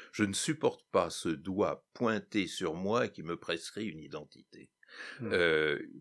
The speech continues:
Speaker 1: je pense que les étudiants de Sciences Po
Speaker 2: Alfred Grosser, qui aujourd'hui serait probablement du côté des étudiants qui manifestent, puisqu'on connaît ses positions,
Speaker 1: Bah,
Speaker 2: lui
Speaker 1: bien
Speaker 2: qui
Speaker 1: sûr.
Speaker 2: était juif,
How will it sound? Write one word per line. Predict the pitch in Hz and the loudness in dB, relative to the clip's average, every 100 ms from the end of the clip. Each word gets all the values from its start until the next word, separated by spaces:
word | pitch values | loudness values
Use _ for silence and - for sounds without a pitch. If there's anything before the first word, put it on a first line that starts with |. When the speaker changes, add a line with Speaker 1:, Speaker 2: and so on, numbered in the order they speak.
| - - - - _ _ _ _ _ | -20 -20 -20 -20 _ _ _ _ _
Speaker 1:
je | - 139 | -2 0
pense | 202 147 - | 2 0 4
que | 135 | 2
les | 113 104 | 4 0
étudiants | 135 120 107 110 95 | -2 -2 0 0 0
de | |
Sciences | - - 73 | -4 -10 0
Po | 135 | 2
Speaker 2:
Alfred | 123 147 135 | 2 0 2
Grosser, | 127 131 - 156 | 2 2 2 -2
qui | - 131 | 0 2
aujourd'hui | 113 120 113 120 151 | 2 2 0 -2 -2
serait | - 113 113 110 | -4 -2 -2 -2
probablement | - 123 117 131 135 | 0 2 2 2 -2
du | 110 | -6
côté | - 135 - 160 175 175 - - - - - | -2 -2 2 4 4 2 -8 -20 -20 -18 -6
des | 107 | -6
étudiants | 101 135 | 0 2
qui | 139 120 | 2 0
manifestent, | 110 110 - 135 147 - | 0 0 2 2 2 -2
puisqu'on | 107 - 107 | -10 -6 -6
connaît | - 101 101 | -4 -4 -4
ses | - - - | -6 -6 -8
positions, | - 104 107 104 - 117 | -6 -6 -6 -6 -2 2
Speaker 1:
Bah, | 98 | 4
Speaker 2:
lui | 113 | 4
Speaker 1:
bien | 139 | 4
Speaker 2:
qui | |
Speaker 1:
sûr. | 143 | 4
Speaker 2:
était | 110 104 | 4 2
juif, | 95 131 - | 0 -2 -4